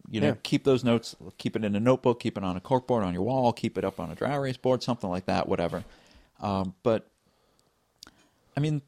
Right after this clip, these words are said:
Speaker 1: the other thing that I would say is keep the notes about the story, but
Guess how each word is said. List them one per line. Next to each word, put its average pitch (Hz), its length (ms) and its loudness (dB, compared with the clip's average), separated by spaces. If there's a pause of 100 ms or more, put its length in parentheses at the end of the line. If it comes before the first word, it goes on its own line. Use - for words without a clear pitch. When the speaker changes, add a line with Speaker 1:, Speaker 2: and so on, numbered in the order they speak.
Speaker 1:
the 170 100 6
other 262 160 2
thing 127 220 -4
that 107 100 2
I 123 80 4
would 135 140 -2
say 87 300 0
is 85 520 -6 (1080)
keep - 240 -4
the 151 60 -2
notes 127 240 4
about 120 260 2
the - 60 -8
story, 127 520 -2 (760)
but 127 300 6